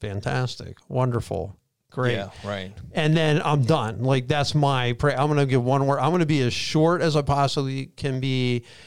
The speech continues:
Speaker 1: I wanna, I look to be concise. I don't, and then you find sometimes these people wanna hear the backstory.
Speaker 2: Huh.
Speaker 1: They wanna hear the backstory of where you were or what happened. And so I'm trying to be more open to that,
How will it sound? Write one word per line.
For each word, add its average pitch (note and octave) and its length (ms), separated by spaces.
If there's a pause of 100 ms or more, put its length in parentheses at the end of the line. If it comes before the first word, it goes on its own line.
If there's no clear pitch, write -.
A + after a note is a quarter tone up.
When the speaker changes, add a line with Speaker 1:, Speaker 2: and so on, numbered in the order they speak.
(140)
Speaker 1:
I A#2+ 140
wanna, A#2+ 300
I C3+ 180
look C3+ 220
to C3 80
be A#2 200
concise. D3 920 (680)
I D3 200
don't, D#3+ 320
and E3 100
then G3+ 180
you F3+ 140
find D#3+ 540 (100)
sometimes E3+ 760
these C3 160
people C#3+ 340
wanna C3 220
hear C3 200
the A#2 100
backstory. A2+ 840 (380)
Speaker 2:
Huh. C3+ 160 (160)
Speaker 1:
They D#3 80
wanna F#3+ 140
hear A#3 100
the F3+ 80
backstory C#3+ 680
of A#2 80
where B2+ 240
you B2 180
were A#2 400
or A#2 220
what C3+ 240
happened. B2+ 480
And A2 100
so C3 160
I'm A#2+ 100
trying G#3+ 280
to E3+ 60
be C#3 200
more C3+ 400
open C3+ 360
to C#3+ 80
that, D3 440